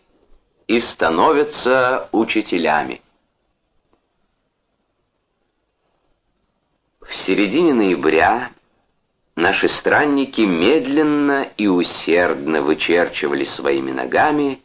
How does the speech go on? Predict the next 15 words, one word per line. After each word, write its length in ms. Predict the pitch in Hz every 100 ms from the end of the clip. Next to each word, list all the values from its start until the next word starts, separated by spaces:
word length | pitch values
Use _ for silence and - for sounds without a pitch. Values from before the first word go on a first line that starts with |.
| _ _ _
карту 460 | - 151 170 - 123
дорог 540 | 85 73 107 143 -
штата 840 | - - 87 98 101 95 90 90 -
Огайо. 720 | 82 76 71 67 64 60 60 - _ _ _ _ _ _ _ _ _ _ _ _
Им 240 | 202 202 185
везло, 600 | 170 151 139 151 170 160
как 340 | 139 131 -
висельникам. 1040 | 76 80 95 - 53 55 50 - 50 50 - _ _ _ _ _ _ _ _ _ _ _ - - -
Чем 180 | 170
более 300 | 151 160 147
жалкий 480 | 107 123 123 - 104
вид 260 | 80 92 -
приобретали 640 | - 80 71 73 76 73 71
их 160 | 67
костюмы 680 | - 71 - - 147 156 143